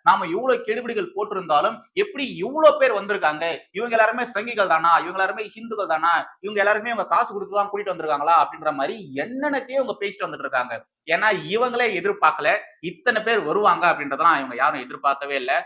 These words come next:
முக்கியமா நம்முடைய அமைச்சர் திரு சேகர் பாபு இருக்கார் இல்லையா, அவர் என்ன சொல்லியிருந்தாரு, உண்மையான முருக பக்தர்கள் இந்த மாநாட்டிற்கு போக மாட்டாங்க அப்படின்ற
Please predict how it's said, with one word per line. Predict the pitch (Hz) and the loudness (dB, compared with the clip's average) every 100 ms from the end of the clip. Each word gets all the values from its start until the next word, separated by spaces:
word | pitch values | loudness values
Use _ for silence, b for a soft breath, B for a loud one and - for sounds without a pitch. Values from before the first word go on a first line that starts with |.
| - - | -8 -12
முக்கியமா | 196 247 233 208 | -10 -4 -2 0
நம்முடைய | 180 165 170 | -2 4 4
அமைச்சர் | 160 180 196 175 | 4 0 -6 -8
திரு | 160 143 | -8 -6
சேகர் | 196 220 190 | -4 -2 0
பாபு | 160 139 | -2 -2
இருக்கார் | 127 127 120 | -6 -6 -4
இல்லையா, | 139 139 - - 135 | -2 -2 -2 -4 0
அவர் | 202 233 | 2 2
என்ன | 214 247 | -2 -4
சொல்லியிருந்தாரு, | 214 175 135 123 165 220 175 | -4 -4 -2 -2 0 -2 -2
உண்மையான | 240 302 294 294 262 | -4 4 8 8 8
முருக | 220 240 208 | 2 0 0
பக்தர்கள் | - 175 143 175 247 - _ 208 | -2 -4 0 0 0 -8 _ -4
இந்த | 233 185 | 0 4
மாநாட்டிற்கு | 214 240 180 160 214 180 | 6 4 0 -4 -2 4
போக | 220 | 4
மாட்டாங்க | 185 147 135 131 139 | 6 4 2 2 2
அப்படின்ற | 123 143 135 | 2 -2 -4